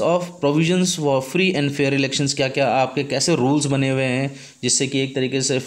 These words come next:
फेयर इलेक्शंस हो आपकी कंट्री में, वो आपको समझ में आएगा। उसके बाद the debate on electoral reforms, तो अगर कोई गड़बड़ी है इलेक्टोरल सिस्टम में उसको किस तरीके से रिफॉर्म किया जा सकता है, ये चीज़ आपको इस चैप्टर में समझ में आएगा,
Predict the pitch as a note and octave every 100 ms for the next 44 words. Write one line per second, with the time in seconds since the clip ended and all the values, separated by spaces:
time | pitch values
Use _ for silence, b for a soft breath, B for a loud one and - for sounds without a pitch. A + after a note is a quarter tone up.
0 | - B B B - E3 D#3+ D3+ C#3 C#3+
1 | C3+ C#3 B2+ B2 C#3 C3 B2 B2 B2+ B2+
2 | B2 A2+ C3+ C3 C3 B2+ A#2+ B2+ B2+ A#2
3 | A#2+ A#2 B2 B B B B C#3+ F#3 F3+
4 | F3 E3+ E3+ D3 D#3+ F3+ F#3 C#3+ D#3 E3+
5 | E3+ - D3 D3+ D3+ D3 D#3 C3+ B2 A#2+
6 | G2+ F#2 - C3+ D3+ C#3+ D3 D#3 F3 E3+
7 | E3+ C3 B2+ D3 D3 D3 D3 C3+ C3 C3
8 | B2+ B2+ B2 - B2 D3 A3 B B B
9 | F#4+ F#3+ A3+ A3 A3 A3 G3+ G3 F#3+ F3+
10 | D#3 D#3 D3+ C#3+ C#3 C3+ B2+ B2 C3+ C3+
11 | E3+ C3+ F3+ F#3 E3+ C#3 B2 A#2 C#3+ D#3
12 | G3+ B B - C3+ A#2+ - A2+ B2 G#3
13 | - F3+ D3 A2 G#2 F2+ E2 E2 E2